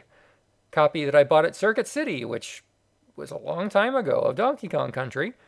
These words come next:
I beat the Super Nintendo one, but not the Game Boy Advance one, so I'm gonna hit that up some.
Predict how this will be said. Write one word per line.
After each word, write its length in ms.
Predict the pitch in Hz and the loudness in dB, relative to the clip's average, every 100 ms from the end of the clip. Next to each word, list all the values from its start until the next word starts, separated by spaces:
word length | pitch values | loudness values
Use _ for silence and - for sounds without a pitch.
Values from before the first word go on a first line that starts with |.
| _ _ - | _ _ -6
I 220 | 139 131 | -2 -2
beat 180 | 110 143 | -4 -10
the 80 | 135 | -10
Super 220 | 208 170 | -6 -6
Nintendo 380 | 147 147 147 143 | -4 -4 -2 -2
one, 140 | 226 | 0
but 120 | 285 | -2
not 120 | 330 | -4
the 80 | 311 | -10
Game 180 | 311 302 | -12 -10
Boy 160 | 311 311 | -8 -6
Advance 340 | 302 311 - | -6 -6 -8
one, 180 | 131 - | -8 -8
so 140 | - | -8
I'm 100 | 123 | -8
gonna 260 | 135 127 127 | -6 -6 -6
hit 140 | 151 131 | -12 2
that 180 | 147 143 | 2 4
up 100 | - | -2
some. 280 | 165 185 | -6 -6